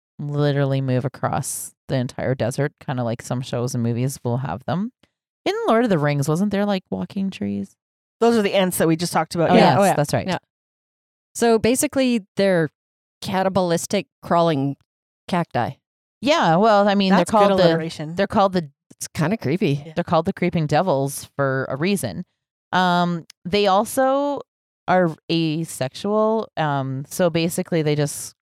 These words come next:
Speaker 1: if it breaks, it just grows its new self. So it propagates itself.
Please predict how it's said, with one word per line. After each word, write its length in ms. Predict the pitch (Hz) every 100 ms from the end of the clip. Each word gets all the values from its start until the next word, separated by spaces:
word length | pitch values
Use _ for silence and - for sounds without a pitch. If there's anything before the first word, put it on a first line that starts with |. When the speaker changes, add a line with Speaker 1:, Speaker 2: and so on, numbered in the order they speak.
| _ _ _ _ _ _ -
Speaker 1:
if 140 | 143
it 120 | 147 -
breaks, 380 | 127 147 -
it 100 | 143
just 200 | 135 139 - _ _ _ _ -
grows 320 | 151 123 143
its 320 | 135 - - 139
new 240 | 147 151
self. 460 | - 151 147 - -
So 120 | 147
it 60 |
propagates 480 | - 196 196 151 -
itself. 420 | 95 - - -